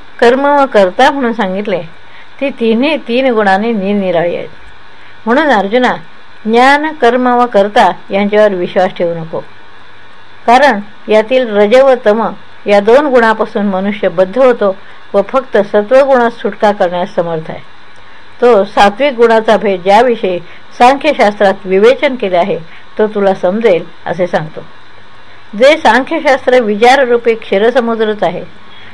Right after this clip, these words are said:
आत्मबोधरूपी कमलास प्रफुल्लित करणारा चंद्रच आहे व ज्ञान उत्पन्न करणाऱ्या शास्त्रात श्रेष्ठ आहे, किंवा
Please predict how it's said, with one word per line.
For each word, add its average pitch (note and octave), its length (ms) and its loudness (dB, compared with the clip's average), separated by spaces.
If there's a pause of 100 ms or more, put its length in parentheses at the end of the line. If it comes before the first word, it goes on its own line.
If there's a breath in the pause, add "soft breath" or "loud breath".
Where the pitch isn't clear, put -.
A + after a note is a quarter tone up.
(120)
आत्मबोधरूपी B3 960 4
कमलास A3 420 2
प्रफुल्लित A3 600 0
करणारा G3+ 400 2
चंद्रच G3+ 480 0
आहे F#3 220 -2 (460 loud breath)
व G3 80 4
ज्ञान A#3 420 2
उत्पन्न A#3 380 0
करणाऱ्या G3+ 440 2
शास्त्रात F3+ 500 -2 (140)
श्रेष्ठ A3+ 320 0
आहे, E3+ 260 0 (560 loud breath)
किंवा C#4 300 2